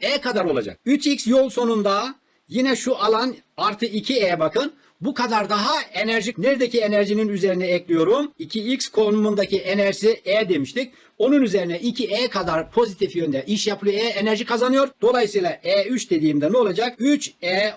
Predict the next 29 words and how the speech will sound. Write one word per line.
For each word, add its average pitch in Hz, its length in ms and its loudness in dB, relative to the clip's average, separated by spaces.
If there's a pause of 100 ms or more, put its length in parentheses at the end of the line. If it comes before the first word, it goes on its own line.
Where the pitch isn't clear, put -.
(120)
olacak. 156 420 -2
Buna 294 180 4
göre 240 400 0 (140)
E 220 200 0
üçün 262 260 -2
en 240 320 0
büyük 196 240 2
olduğunu, 156 680 0
sonra 247 600 0
E 202 240 0
birin 254 240 2
geldiğini 214 360 0
iki 202 280 -4
E 185 240 0
ile, 196 340 -2 (280)
E 202 220 0
ikinin 254 320 -2
ise 180 320 0
en 247 320 0
küçük 214 340 -6
olduğunu 156 420 2
iki 165 300 -2
E 151 220 2
ile 220 300 -2 (260)
bu 220 120 -2
şekilde 190 600 2 (220)
aralarındaki 165 640 0
ilişkiyi 208 600 0 (320)
belirliyoruz. 185 520 0